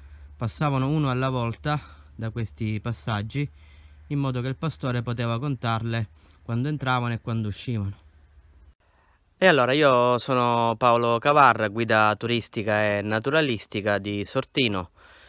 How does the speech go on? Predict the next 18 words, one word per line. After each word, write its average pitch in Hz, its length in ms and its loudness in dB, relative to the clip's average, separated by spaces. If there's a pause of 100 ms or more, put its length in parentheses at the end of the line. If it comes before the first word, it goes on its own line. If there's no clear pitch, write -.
(280)
Mi 113 120 -4
piace 127 300 2
fare 113 240 2
questi 113 320 -4
video 107 460 0
per 104 140 -2
promuovere 107 480 -2
il 101 60 -4
mio 104 120 -2
territorio 107 720 0
e 123 140 0
promuovere 107 480 0
anche 98 320 -2
la 95 160 -2
mia 92 400 -2
attività 87 680 -4
di 90 160 -8
guida. 90 420 -6